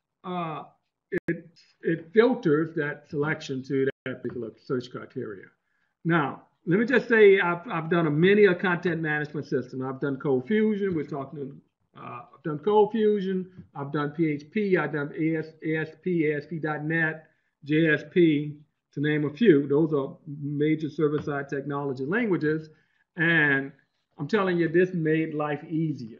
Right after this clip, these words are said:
Angular J S made this what we call child's play. That's a technical term, uh, for you geeks out there. <clears throat>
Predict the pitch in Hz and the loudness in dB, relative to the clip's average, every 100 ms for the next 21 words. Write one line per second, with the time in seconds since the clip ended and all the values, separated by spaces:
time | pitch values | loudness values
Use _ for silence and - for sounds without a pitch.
0 | - 139 165 175 160 175 170 170 151 147 | -8 -6 -2 -2 0 2 2 4 2 0
1 | - _ _ - 135 147 147 143 143 139 | -8 _ _ -12 -6 -4 -4 -2 0 0
2 | 135 _ 147 139 147 151 123 - 139 131 | -4 _ -8 -8 -6 -6 -8 -8 -10 -10
3 | - 127 110 - 113 120 127 127 120 117 | -12 -12 -12 -16 _ _ -20 -20 -20 _
4 | _ 135 135 113 113 _ _ _ _ 139 | _ -20 -20 -20 _ _ _ _ _ _
5 | 120 _ _ - 131 131 143 113 120 113 | -20 _ _ -18 -12 -12 -10 -14 -14 -16
6 | - - 196 | -10 -4 -2